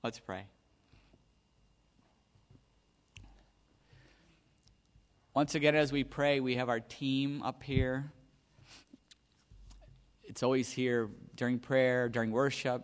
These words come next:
after church. If you ever need someone to pray with, they're always happy to pray, and they'll pray the rest of the afternoon, whatever it takes to, to encourage you. But how is God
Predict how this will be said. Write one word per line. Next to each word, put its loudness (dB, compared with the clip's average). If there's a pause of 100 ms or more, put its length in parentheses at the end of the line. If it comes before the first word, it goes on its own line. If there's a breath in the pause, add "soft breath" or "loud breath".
(140)
after 6
church. -4
If -10
you -2
ever 4
need 2
someone 0
to 0
pray 2
with, 4
they're 6
always 4
happy 0
to -2
pray, 2
and 0
they'll 0
pray 2
the 0
rest 2
of -8
the 6
afternoon, 4
whatever 2
it -4
takes -2
to, -6 (360 soft breath)
to -4
encourage -2
you. -4 (1900)
But 0
how 6
is 2
God 6